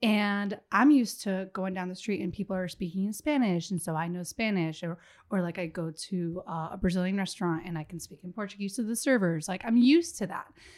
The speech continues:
And being in Minnesota, it really has stretched me in terms of what it is to live in a completely different culture of the United States, because living in L A, that's not really different from living in Miami in terms of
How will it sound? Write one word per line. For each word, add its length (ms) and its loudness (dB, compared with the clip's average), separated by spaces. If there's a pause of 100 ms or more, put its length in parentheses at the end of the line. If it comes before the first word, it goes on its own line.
(220)
And 460 2
being 220 2
in 100 6
Minnesota, 640 0
it 180 -6
really 360 2
has 320 0
stretched 580 -8
me 440 4 (100)
in 180 2
terms 340 0
of 280 0 (500)
what 280 6
it 140 2
is 220 -4
to 100 -6
live 280 -4
in 100 -6
a 60 0
completely 520 -4
different 480 -2
culture 520 -4
of 120 -4
the 60 -2
United 340 -4
States, 240 -6
because 300 -2
living 240 6
in 100 4
L 220 0
A, 260 2 (300)
that's 180 -2
not 160 6
really 240 2
different 520 -2
from 200 0
living 240 -2
in 100 -2
Miami 400 -4
in 120 -2
terms 340 -6
of 160 -12